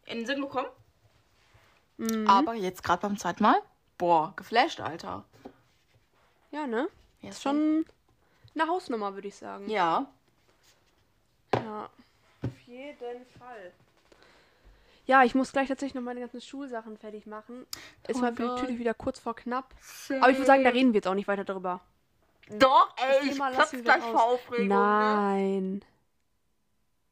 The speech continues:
Speaker 2: Wir können das Thema nicht immer ansprechen. Die
Speaker 1: Ja,
Speaker 2: armen Leute,
Speaker 1: ey,
Speaker 2: die
Speaker 1: wir haben
Speaker 2: wollen
Speaker 1: das le-, wir haben das die
Speaker 2: abschalten.
Speaker 1: letzten drei Folgen einfach angesprochen. <laughs>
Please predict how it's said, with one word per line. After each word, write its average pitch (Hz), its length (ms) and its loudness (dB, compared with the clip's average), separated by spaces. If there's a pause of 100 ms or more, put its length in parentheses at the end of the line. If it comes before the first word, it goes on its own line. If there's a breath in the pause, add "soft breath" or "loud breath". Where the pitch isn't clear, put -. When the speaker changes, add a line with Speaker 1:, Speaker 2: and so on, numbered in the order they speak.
(460 soft breath)
Speaker 2:
Wir 226 100 0
können 262 220 6
das 240 140 2
Thema 247 280 4
nicht 233 140 0
immer 233 180 2
ansprechen. 202 680 0
Die 214 60 -6
Speaker 1:
Ja, 226 100 0
Speaker 2:
armen 247 120 2
Leute, 233 180 4
Speaker 1:
ey, 233 60 2
Speaker 2:
die 214 60 -2
Speaker 1:
wir 269 60 8
haben 240 80 8
Speaker 2:
wollen 302 80 6
Speaker 1:
das - 100 -2
le-, - 160 0
wir - 80 4
haben - 80 4
das 233 120 0
die 202 60 -6
Speaker 2:
abschalten. 190 40 -6
Speaker 1:
letzten 247 300 -4
drei 226 180 0
Folgen 214 280 -4
einfach 170 220 -10
angesprochen. 196 640 -14
<laughs> 240 240 -14